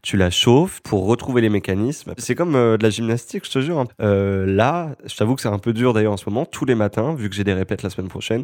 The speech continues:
tous les matins, je me fais une heure de, de répétition de vocalise pour être chaud, euh, là, la semaine prochaine.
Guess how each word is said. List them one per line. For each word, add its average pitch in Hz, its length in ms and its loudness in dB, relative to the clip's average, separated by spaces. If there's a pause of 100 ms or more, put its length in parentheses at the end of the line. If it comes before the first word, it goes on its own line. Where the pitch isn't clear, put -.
(280)
tous - 100 2
les 123 100 8
matins, 110 300 0
je 135 120 -8
me 98 120 -2
fais - 160 -2
une 107 180 2
heure 110 120 2
de, 95 320 -2
de 95 140 -2
répétition 95 580 -4
de 101 60 -4
vocalise 95 500 -4
pour - 280 -4
être - 120 -4
chaud, 123 380 0
euh, 101 60 2
là, 101 120 0
la 101 80 0
semaine 95 200 -10
prochaine. - 380 -8